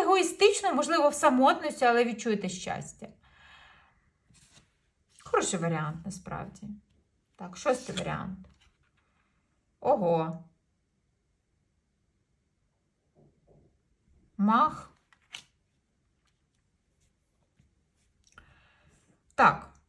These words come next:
практики. З-, ви т-, магічну роботу, щось ви запустите, або якщо щось ви запустили вже, то до кінця осені ви отримаєте все по вашим намірам. От як намірилися, так і отримаєте. Все вийде.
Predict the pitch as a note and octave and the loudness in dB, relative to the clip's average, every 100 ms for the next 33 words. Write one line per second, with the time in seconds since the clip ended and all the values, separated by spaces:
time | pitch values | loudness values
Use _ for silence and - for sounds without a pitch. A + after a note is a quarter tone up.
0 | _ C#4+ A3+ - - E3+ G3+ F3+ - - | _ 4 4 2 -8 -8 -8 -8 -10 -18
1 | _ _ _ _ - A3 A3+ A3 A3 F4+ | _ _ _ _ -8 0 2 2 0 0
2 | F4+ E4+ - A#3 A#3 B3+ D4 D#4+ D4+ C4+ | 0 0 -2 -2 0 0 -2 -6 -2 -2
3 | B3 D#4+ D#4+ C#4 C4+ C4+ B3+ B3 - D4+ | 2 0 0 -4 -2 0 0 -2 0 -2
4 | D4+ C4 C4+ - F#4+ G4+ - F#3+ E3+ E3 | -2 0 0 2 0 0 -4 -6 -6 -8
5 | A3+ A3 G3+ C#4+ D4 C#4+ - C4+ B3+ C4 | -4 0 0 2 2 0 0 -2 -2 -4
6 | B3 B3 A#3 A#3+ A#3+ A3+ - F#4 E4+ G3+ | -6 -4 -2 -4 -4 -8 -2 0 0 0
7 | F#3 F#3 F3+ A3+ G#3+ A#3+ B3+ A#3+ C#4 A#3+ | -2 -4 -4 -2 -2 -4 -4 -4 0 2
8 | A#3+ - A3+ G3+ G3 G#3 G#3 A#3+ G#3 F#3+ | 2 0 0 0 0 -2 -2 -2 0 0
9 | F#3 F#3 F#3 G#3+ G#3 F#3+ F#3 - F3 E3 | -2 -6 -6 -6 -6 -4 -4 -4 -8 -6
10 | E3 D#3+ F#3 - G#3 G#3+ A3+ A#3 D4 A#3 | -6 -8 -10 -8 -8 -4 0 0 0 0
11 | F#3+ - F#3+ G3 F#3+ F#3 F3 E3 E3 E3 | -2 -4 -6 -6 -6 -6 -6 -6 -6 -6
12 | G3 - G#3 F#3+ E3 D#3+ | -8 -4 -2 -2 -4 -8